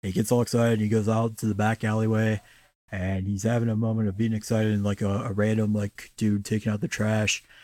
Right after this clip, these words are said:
is coming out. And he, the guy creates this insane, elaborate backstory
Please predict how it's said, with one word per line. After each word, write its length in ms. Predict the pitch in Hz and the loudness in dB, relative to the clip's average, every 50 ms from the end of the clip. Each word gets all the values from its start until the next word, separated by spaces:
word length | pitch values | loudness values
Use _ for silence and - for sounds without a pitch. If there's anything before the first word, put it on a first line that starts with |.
| - - _ _ - | -20 -20 _ _ -12
is 100 | 92 - | -12 -2
coming 260 | - 113 107 107 113 | 0 0 2 2 4
out. 280 | 117 117 113 117 - - _ _ - - _ _ _ _ _ _ | 4 4 4 2 2 -2 _ _ -20 -20 _ _ _ _ _ _
And 80 | 110 101 | -4 0
he, 260 | 98 101 98 98 101 107 | 0 2 0 0 -2 -2
the 160 | 107 107 110 | -2 0 2
guy 200 | 113 123 127 135 | 2 2 2 2
creates 340 | 147 - - 143 139 131 - | 0 2 4 4 4 4 2
this 200 | - - - - | -4 -6 -4 -2
insane, 920 | 139 120 110 - - - 143 117 101 - - - - 135 127 135 139 135 | -2 -2 -2 -4 -4 -4 -4 -4 -4 -6 -8 -4 -2 0 2 2 2 2
elaborate 440 | 123 110 117 120 127 127 123 110 107 | 2 2 2 2 2 2 0 0 0
backstory 540 | 120 120 131 - - - 196 202 190 - | 0 -2 -2 -2 -2 -2 0 0 0 -2